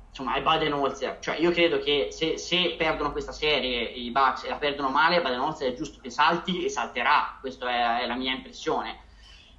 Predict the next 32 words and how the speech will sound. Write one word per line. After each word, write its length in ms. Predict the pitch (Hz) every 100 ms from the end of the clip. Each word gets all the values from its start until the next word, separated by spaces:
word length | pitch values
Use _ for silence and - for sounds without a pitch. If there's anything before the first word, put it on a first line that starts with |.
| -
Eh, 640 | - 113 113 64 67 71 -
quando 340 | 139 147 147 147
tu 200 | 175 170
parlavi 480 | 156 151 151 147
prima 360 | 139 160 160 143
di 240 | 139 147
Bucks 320 | 147 147 156 -
che 140 | 135
ricadono 420 | 127 151 147 135
sempre 320 | 127 156 139
negli 200 | 131 131
stessi 340 | 117 147 139 131
errori, 380 | 120 151 139 117
insomma, 360 | 117 139 127
sembra 320 | 120 175 180
di 60 | 160
vedere 240 | 139 175
lo 80 | 208
stesso 320 | - 170 170
film, 320 | - 196 - -
sembra 260 | 220 247
di 60 | -
vedere 180 | 226 330
le 80 |
stesse 320 | - 247 233 202
partite, 400 | 147 240 196 123
cambiano 300 | 156 156 151
solo 160 | 208
le 100 | 214
maglie 300 | 139 160 151
degli 140 | 139 131
avversari. 500 | 127 120 - 185